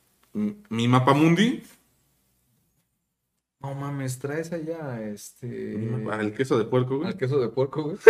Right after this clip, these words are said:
Speaker 1: <laughs> Estuvo bien verga ese mapa
Speaker 2: Al
Speaker 1: mundi,
Speaker 2: queso
Speaker 1: güey.
Speaker 2: de puerco.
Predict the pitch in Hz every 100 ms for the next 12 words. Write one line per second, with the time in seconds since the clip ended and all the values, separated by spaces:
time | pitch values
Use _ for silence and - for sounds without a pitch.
0 | 453 466 - - 254 170 175 247 240 233
1 | 220 214 214 208 196 180 170 180 196 147
2 | 131 127 131 139 151 156 160 151 156 -
3 | 160 131 -